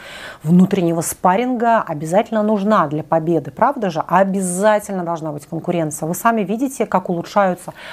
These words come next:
отели, рестораны, да, когда они между собой как-то каким-то образом конкурируют.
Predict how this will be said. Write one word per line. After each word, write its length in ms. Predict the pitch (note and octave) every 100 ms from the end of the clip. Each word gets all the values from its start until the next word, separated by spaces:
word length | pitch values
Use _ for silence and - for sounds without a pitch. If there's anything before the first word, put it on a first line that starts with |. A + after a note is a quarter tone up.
| -
отели, 720 | G3+ G#3+ - F#3+ F3+ E3 E3 D#3+
рестораны, 760 | F#3 - G#3 G#3 G3 F3 E3+
да, 240 | D#3 G3+ B3+
когда 340 | E3 D3 F3
они 180 | F#3 F3
между 300 | F3 D#3+ D3+
собой 480 | - C#3+ C#3+ A3+ B3+
как-то 260 | E3 -
каким-то 380 | - - G3 F#3
образом 260 | F3 F3 E3
конкурируют. 600 | E3+ D#3+ F#3 F#3+ E3 D3+